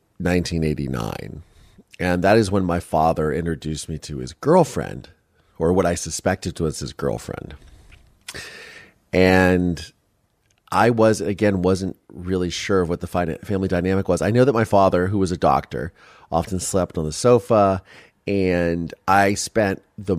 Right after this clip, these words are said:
I would say ninety-five percent of my time, I think I testified in court ninety-nine percent of my time, but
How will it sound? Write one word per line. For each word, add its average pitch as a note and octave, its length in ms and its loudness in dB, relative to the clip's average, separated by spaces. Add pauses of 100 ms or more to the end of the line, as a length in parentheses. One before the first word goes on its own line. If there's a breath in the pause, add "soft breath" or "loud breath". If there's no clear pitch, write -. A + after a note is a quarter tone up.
(320)
I G#2 160 0
would G#2+ 160 2
say F#2 200 -2
ninety-five F#2 1080 0 (180)
percent E2+ 340 -4
of E2 60 -2
my D2+ 140 -4
time, D2+ 440 -4
I D2+ 60 -4
think D#2+ 160 -6
I D#2 40 -2
testified D#2 400 -4
in C#2+ 80 -6
court D2 200 -2
ninety-nine D#2+ 480 0
percent C2+ 280 -6
of B1+ 80 -4
my A#1 100 -6
time, C2+ 380 -6
but C2+ 300 -4